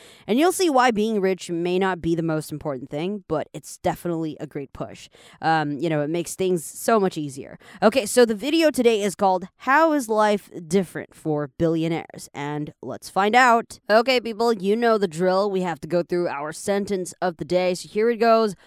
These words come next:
"While still lavish, this might give you an idea of how these billionaires have dissimilar lifestyles."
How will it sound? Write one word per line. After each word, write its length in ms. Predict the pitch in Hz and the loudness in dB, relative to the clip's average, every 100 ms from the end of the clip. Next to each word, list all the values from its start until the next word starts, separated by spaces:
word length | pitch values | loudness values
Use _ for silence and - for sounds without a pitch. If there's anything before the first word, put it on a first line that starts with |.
| _ - | _ -2
"While 400 | 190 240 302 311 | 6 8 8 6
still 300 | - 320 285 | 2 4 6
lavish, 560 | 220 202 190 190 - - | 6 4 4 0 -2 -14
this 300 | 165 175 - | -8 -6 -4
might 340 | 190 226 190 | -2 -2 -4
give 220 | 165 185 151 | 0 0 2
you 180 | 180 | 2
an 80 | 180 | 2
idea 500 | 175 160 156 151 143 - _ | 0 -2 -2 -2 -4 -8 _
of 120 | 131 143 | -14 -6
how 180 | 170 | -2
these 220 | 175 156 123 | -2 -4 -4
billionaires 720 | 170 190 208 190 185 185 165 _ _ | -2 0 0 0 0 -2 -4 _ _
have 280 | 185 180 139 | 0 0 0
dissimilar 640 | 175 - 202 202 190 170 | -4 -2 -2 2 2 2
lifestyles." 880 | 123 151 156 - - 78 85 127 | 0 -4 -6 -8 -10 -10 -14 -18